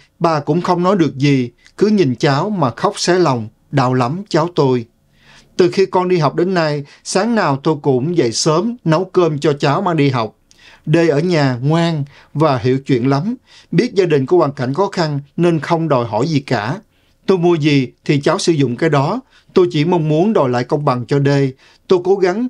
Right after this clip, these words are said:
giữ vững tâm lý để lo cho con. Được đến đâu hay đến đó, người mẹ đã nói và bày tỏ mong muốn tìm lại công lý cho con trai.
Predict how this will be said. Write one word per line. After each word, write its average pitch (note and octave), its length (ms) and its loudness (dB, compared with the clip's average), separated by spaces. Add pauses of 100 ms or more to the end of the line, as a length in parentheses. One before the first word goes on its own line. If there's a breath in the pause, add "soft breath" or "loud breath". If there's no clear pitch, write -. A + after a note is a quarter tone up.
(200)
giữ D#3 320 2
vững C#3+ 200 -2
tâm D#3 240 -2
lý D#3 320 0 (180 soft breath)
để C#3 200 0
lo D#3+ 200 2
cho C#3+ 220 -2
con. C#3 300 0 (380 soft breath)
Được E3 200 0
đến E3+ 200 -2
đâu E3 200 2
hay C#3+ 220 0
đến D3 200 -2
đó, D3+ 320 0 (320)
người D#3+ 160 4
mẹ C3 240 2
đã C#3 140 2
nói D3+ 320 2 (120)
và C#3+ 120 2
bày B2+ 160 -2
tỏ A2+ 220 -2
mong D#3+ 260 -2
muốn E3+ 200 2
tìm C3 220 0
lại A#2 160 -2
công C3+ 200 0
lý C3 220 2
cho F3+ 100 0
con B2+ 200 -2
trai. A#2 300 -4